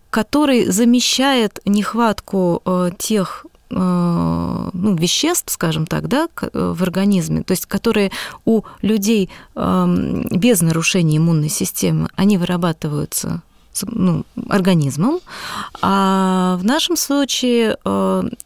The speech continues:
с пациентами с первичным иммунодефицитом вот эта функция, она нарушена, но вводятся препараты, которые возмещают нехватку этих веществ, да. Соответственно, э, основное условие, чтобы,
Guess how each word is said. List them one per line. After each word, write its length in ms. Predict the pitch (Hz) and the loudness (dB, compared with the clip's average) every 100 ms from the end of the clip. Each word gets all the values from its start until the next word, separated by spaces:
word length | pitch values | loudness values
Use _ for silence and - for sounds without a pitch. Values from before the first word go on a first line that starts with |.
| - | -10
с 400 | 196 - - 180 | -4 -2 -2 -2
пациентами 580 | 170 175 202 180 165 175 | -4 -4 0 0 0 -2
с 80 | 165 | -2
первичным 460 | 202 202 185 180 170 | -2 0 0 0 0
иммунодефицитом 800 | 170 170 175 170 - 175 151 151 - | 2 0 -2 -4 -4 -4 -4 -8 -6
вот 100 | 185 | -4
эта 200 | - 190 | -2 -4
функция, 440 | 170 190 180 - 156 | -2 -2 0 -2 0
она 180 | 175 175 | 0 2
нарушена, 760 | 175 220 349 392 - 170 139 - - - | 2 2 2 0 0 0 -2 -6 -16 -2
но 120 | 202 | 0
вводятся 460 | 214 262 208 - 185 | 2 0 0 -2 -4
препараты, 600 | 202 196 254 339 415 294 | -4 -2 -2 0 -2 -2
которые 440 | - - 339 320 | -4 -2 0 2
возмещают 680 | 226 220 220 - 262 302 - | 0 0 0 0 0 0 0
нехватку 680 | 202 - 185 233 - 262 247 - - - - | -2 -2 -4 -4 -4 -6 -6 -12 -20 -12 -4
этих 420 | 208 - 208 - _ | -4 -4 -8 -14 _
веществ, 440 | 180 - - - - | -4 -4 -4 -6 -2
да. 160 | 277 - - - - - 185 | -2 -4 -12 -14 -14 -6 -2
Соответственно, 880 | 208 202 269 - - 240 240 233 - | -2 0 0 0 0 2 4 2 -2
э, 480 | 220 220 220 214 202 - _ _ _ _ - _ _ _ _ - _ _ _ - - | -2 0 2 2 0 -4 _ _ _ _ -20 _ _ _ _ -20 _ _ _ -16 -2
основное 500 | 202 254 247 220 170 | 2 4 4 4 2
условие, 580 | 175 - 311 381 208 160 | 0 0 0 2 0 0
чтобы, 420 | - 190 185 | -4 -2 -2